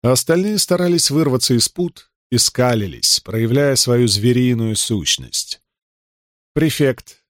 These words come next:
не улыбнулся. При мысли о библиотеках и архивах Дали он снова почувствовал презрение к захватчикам. Дикарям не понять, что сознательный выбор цивилизованного человека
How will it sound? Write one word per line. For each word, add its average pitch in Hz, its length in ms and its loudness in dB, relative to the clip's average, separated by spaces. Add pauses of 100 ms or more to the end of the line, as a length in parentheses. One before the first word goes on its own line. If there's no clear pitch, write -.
(120)
не 143 160 0
улыбнулся. 127 880 -2 (880)
При 123 140 2
мысли 135 340 0
о 127 80 0
библиотеках 117 960 -2 (300)
и 117 80 2
архивах 117 580 -2
Дали 131 580 -4 (640)
он 113 120 -4
снова 165 440 0
почувствовал 117 920 -2 (320)
презрение 135 640 0
к 92 80 -16
захватчикам. 90 840 -6 (760)
Дикарям 151 640 -4
не 139 100 -2
понять, 90 800 -10 (400)
что - 220 -4
сознательный 143 760 -2
выбор 131 380 0
цивилизованного 120 1000 0
человека 110 840 -4